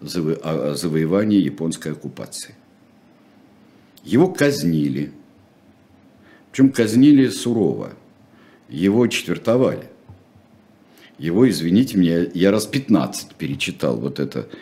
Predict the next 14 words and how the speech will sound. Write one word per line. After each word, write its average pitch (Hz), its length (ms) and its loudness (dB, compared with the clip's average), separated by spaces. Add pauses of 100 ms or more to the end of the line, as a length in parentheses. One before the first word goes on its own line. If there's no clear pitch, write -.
(260)
э, 73 280 -4
сообщение 120 760 2 (400)
о 71 120 -8
том, 143 200 2
что 107 160 0
его 95 260 2
предали 98 480 0
древней 107 400 2
народной 95 440 2
казни, 64 480 -4 (300)
разорвали 82 760 2 (160)
буйволами 62 640 -4 (1900)
на 123 180 -2
части. - 440 -12